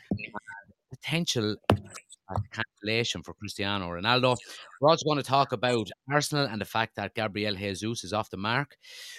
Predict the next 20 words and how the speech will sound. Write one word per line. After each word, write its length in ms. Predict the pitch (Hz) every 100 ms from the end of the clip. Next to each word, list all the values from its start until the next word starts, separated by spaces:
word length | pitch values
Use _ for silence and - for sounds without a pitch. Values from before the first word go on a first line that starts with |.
| -
We 60 | 98
had 160 | 87 101
a 60 | -
cracking 520 | - 127 135 131 117
game 260 | 113 120 107
between 280 | 101 101
Chelsea 460 | 98 110 113 - 95
and 100 | 82
Spurs, 560 | - - 104 110 107 -
so 160 | - 87
we 80 | 90
have 100 | -
plenty 240 | 107 87
to 80 | 85
talk 280 | 95 92 -
about 200 | 87 85
with 80 |
that 180 | 87 85
as 140 | 80 -
well. 200 | 98